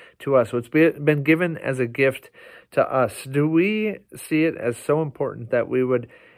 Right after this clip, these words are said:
enlist sixteen armed Roman and, uh, Roman soldiers to protect our faith, just like King Herod wanted Peter protected?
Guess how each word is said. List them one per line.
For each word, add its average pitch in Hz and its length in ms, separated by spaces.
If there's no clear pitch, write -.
enlist 143 600
sixteen 151 680
armed 131 400
Roman 131 800
and, 120 420
uh, 120 220
Roman 127 380
soldiers 104 680
to 120 120
protect 117 520
our 101 160
faith, 90 440
just - 220
like 104 180
King 110 140
Herod 95 500
wanted 104 340
Peter 107 340
protected? - 600